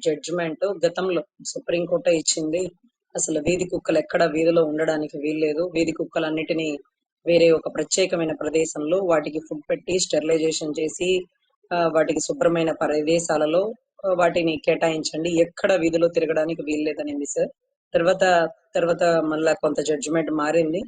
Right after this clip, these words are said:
ఆ జడ్జిమెంట్ మారి మళ్ళీ ఇచ్చినటువంటి ఆదేశాలు ఏంటంటే వీధి కుక్కల్ని స్టెరిలైజేషన్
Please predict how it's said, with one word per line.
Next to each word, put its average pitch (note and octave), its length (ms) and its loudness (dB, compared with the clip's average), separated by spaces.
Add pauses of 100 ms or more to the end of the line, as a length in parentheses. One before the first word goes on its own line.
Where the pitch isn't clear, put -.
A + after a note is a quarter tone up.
ఆ F3+ 60 0
జడ్జిమెంట్ E3 540 0
మారి D#3+ 600 0
మళ్ళీ E3+ 300 0
ఇచ్చినటువంటి D#3+ 640 -2
ఆదేశాలు D#3 520 0
ఏంటంటే D#3 460 -4 (640)
వీధి G#3 180 0
కుక్కల్ని F#3+ 460 0
స్టెరిలైజేషన్ F3 720 2